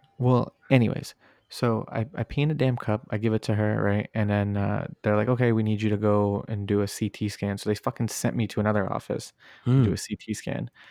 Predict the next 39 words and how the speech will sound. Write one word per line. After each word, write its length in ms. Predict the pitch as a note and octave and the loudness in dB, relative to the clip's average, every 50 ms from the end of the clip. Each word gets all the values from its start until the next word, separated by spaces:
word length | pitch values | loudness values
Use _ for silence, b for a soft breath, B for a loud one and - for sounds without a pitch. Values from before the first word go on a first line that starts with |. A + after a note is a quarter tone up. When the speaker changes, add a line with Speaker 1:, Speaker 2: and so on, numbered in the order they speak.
| b b b b | b b b b
Speaker 1:
Waited 300 | - C3+ D3 C#3+ B2+ A#2 | 6 8 8 8 8 6
there 140 | B2 B2+ C#3+ | 4 2 2
for 140 | - - | 0 -2
fucking 360 | G#2 - - G#2 - - G#2 - | -4 -2 -2 -4 -2 -2 -2 -2
two 220 | - - A#2 G#2+ | 0 2 2 4
hours 360 | G2+ G2+ G2+ G#2 G#2+ G#2+ - | 4 4 4 4 2 0 -2
to 80 | - G#2 | -4 -2
do 100 | G#2+ G#2 | -2 -2
the 60 | G2 | 0
damn 220 | F#2+ - G#2+ A#2 | 2 4 6 8
Speaker 2:
Why'd 140 | C3+ E3 E3+ | 8 8 8
you 80 | F#3 F3 | 6 6
Speaker 1:
scan. 200 | E3 E3 C#3 - | 6 6 6 6
Speaker 2:
wait 200 | B2+ C#3 C#3+ - | 6 4 4 4
two 200 | - - D#3+ D3+ | 2 4 6 6
hours 240 | D3 D#3+ E3+ D3+ C3+ | 8 8 6 6 4
for 220 | - - G#2+ G#2+ | 2 0 2 2
a 60 | G2+ F#2+ - | 2 2 -2
C 280 | - - - - - | -6 -8 -4 -2 0
T 160 | A2+ - - A3 | 0 0 0 -2
scan? 480 | - - - - E2+ - - - G2+ - - _ _ b b b b b b b b - | -2 -2 -2 -2 -2 -2 -4 -10 -14 -16 -20 _ _ b b b b b b b b -12
Speaker 1:
Because 560 | - - A2+ C3 B2+ - - D#3 D3 B2 A2 A#2+ | -4 0 0 0 0 0 0 0 0 0 0 2
they 120 | B2 B2 | 0 0
consider 420 | - - C3 B2 - - E3+ F3 | 0 0 -4 -4 -4 -2 0 2
it 60 | F3 D3+ | 2 2
a 60 | A2+ | 2
walk-in 560 | G2+ G2 G2 G#2 G#2 A2 G#2+ - G#2+ G2 G2 | 2 2 4 4 4 4 2 0 -2 -2 -2
for 120 | F#2+ - | -2 -2
whatever 320 | G2+ G2 F#2+ F#2+ - D#2+ C#2+ | -2 0 0 -2 -2 -4 -4
reason, 320 | C2 A1+ - - C#2+ - | -6 -6 -8 -10 -10 -8
right? 260 | B1 A2 G#2+ G#2+ - - | -4 -4 -4 -4 -4 -4
Because 260 | - G#2+ - B2+ C3 | -4 -2 2 4 6
Speaker 2:
Even 100 | C#3 C3+ | 8 10
though 80 | C3 B2 | 10 10
Speaker 1:
I 60 | A2+ | 8
Speaker 2:
you're 80 | A2 | 8
Speaker 1:
went 160 | G#2 G#2+ A2 G#2+ | 8 6 4 4
Speaker 2:
being 60 | - | 4
referred? 440 | G2 F2 - - G2+ G#2+ C3+ E3 | 2 2 4 4 4 4 4 2